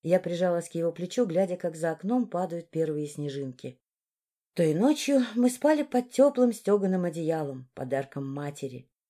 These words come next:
В камине потрескивали дрова, а за стеной в конюшне мирно пофыркивала старая кобыла, наша первая совместная покупка. Уильям тихо смеялся во сне, а я думала о том, что счастье — это не замки и титулы.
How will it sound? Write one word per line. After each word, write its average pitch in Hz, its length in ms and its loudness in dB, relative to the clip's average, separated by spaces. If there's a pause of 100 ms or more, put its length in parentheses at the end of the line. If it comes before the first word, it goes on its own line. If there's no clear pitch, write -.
(240)
В - 40 -20
камине 269 360 6
потрескивали 151 680 -2
дрова, 170 460 2
а 240 40 2
за 208 120 -2
стеной 214 460 0
в 254 60 -10
конюшне 190 540 -2
мирно 208 400 -2
пофыркивала 165 800 -4 (300)
старая 185 500 0
кобыла, 175 640 -2 (380)
наша 156 360 -2
первая 196 600 2
совместная 143 680 -4
покупка. 147 680 -10 (500)
Уильям 277 340 4
тихо 254 260 0
смеялся 202 540 0
во 156 120 0
сне, 139 360 -8 (420)
а 170 100 -4
я 185 120 4
думала 180 320 2
о 175 40 -4
том, 196 180 -2
что - 200 -8
счастье — 208 680 -4 (120)
это 220 260 -2
не 208 180 0
замки 175 560 -4
и 151 40 -10
титулы. 135 600 -10